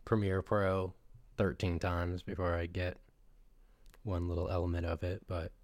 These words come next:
that's coming along great, and definitely wanna focus, uh, work with you and focusing on, you know, we discussed a social media, um, plan or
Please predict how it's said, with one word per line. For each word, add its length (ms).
that's 220
coming 220
along 240
great, 320
and 180
definitely 320
wanna 160
focus, 480
uh, 160
work 240
with 120
you 180
and 120
focusing 520
on, 260
you 400
know, 120
we 80
discussed 600
a 80
social 400
media, 580
um, 560
plan 540
or 220